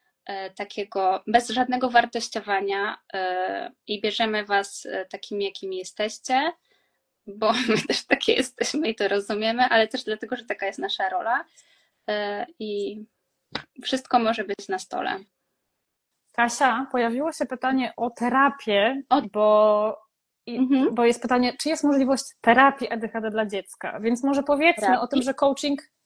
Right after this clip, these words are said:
Speaker 2: tak, więc może powiedzmy o tym, że coaching nie jest terapią.
Speaker 1: Nie.
Speaker 2: Ym.
Speaker 1: Nie. W ogóle to jeszcze tylko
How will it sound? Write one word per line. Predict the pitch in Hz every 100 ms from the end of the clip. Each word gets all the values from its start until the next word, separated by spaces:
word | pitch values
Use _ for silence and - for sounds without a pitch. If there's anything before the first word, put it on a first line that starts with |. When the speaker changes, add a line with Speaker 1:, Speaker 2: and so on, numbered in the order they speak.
| _ -
Speaker 2:
tak, | 254 233
więc | 247 269
może | 269
powiedzmy | 277 277 311 262
o | 277
tym, | 269
że | 269 262 -
coaching | 277 269 269 269
nie | 262 262
jest | -
terapią. | 254 247 247 262 262 302 285 _ -
Speaker 1:
Nie. | 254 247 233 226 - 214 -
Speaker 2:
Ym. | 233 233 233 233 233 233
Speaker 1:
Nie. | 254 - - - _ -
W |
ogóle | - 302
to | 302 269 262
jeszcze | 226 254 269
tylko | 262 247